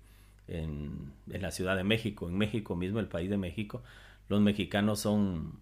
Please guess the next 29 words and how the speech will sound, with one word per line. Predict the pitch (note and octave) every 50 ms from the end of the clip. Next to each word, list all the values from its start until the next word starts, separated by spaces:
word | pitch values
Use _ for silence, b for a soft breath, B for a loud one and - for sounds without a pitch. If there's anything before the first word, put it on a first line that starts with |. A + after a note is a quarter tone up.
| -
más | - F#2+ A2+ G#2 G#2+ A2+ A2+
guadalupanos | A2 A#2 G#2+ G2+ F#2 F#2 E2+ D#2+ - G#2 A#2 A#2 G#2 G2+ - - - B B B B B B B
que | - F2
católicos | - - F2+ - C#3+ F3 G3+ F#3 - A#2 G2 -
aún, | G#2 F2 F#2 G2+ C3 D#3 D3+ - - B B B B B B -
porque | A2 G2+ - - - G#2+ F2+ F2+
la | F2+ F#2 G2+ G2+
adoración | G2+ E2+ G#2+ F#2+ F2+ F2+ E2+ - - - G#2+ A2 A#2 A2+ A2 G#2
a | G2
María | F#2+ F2 D#2+ D#2+ F2+ A#2+ C#3
ha |
sido | C3 - G#2+ G2 G2+ F#2 F2 D#2+ - B B B B B B B
bastante | - F#2 F2+ E2+ - - G#2 G2 G2+ G2+ G#2 G2+
impregnada | F#2 F2+ E2+ F#2 F2 E2 E2+ F2+ F#2 F#2 F2+ E2
y | D#2+ E2
puesta | - - C3+ B2 - - - - F2+ D#2 - b b b b b b b -
en | - D2 E2 F2+
el | E2+ E2+
corazón | - F2 E2 D#2 - - F#2 F2+ E2+
de | F2 A2+ E3
ellos. | E3+ D#3 B2
Pero | A#2+ - A2+ G#2+ G#2+
cuando | - - - G#2+ -
venimos | - - C#3 D3+ E3 E3+ D#3 D#3
al | B2 A#2
conocimiento | - A#2 G#2+ G2 - G2 G#2 A2 A#2+ C3 - D#3+
de | D3 B2
la | A2+ G#2+ F#2+
verdad, | G2 F#2 F#2 F2+ F2 F2+ G2 -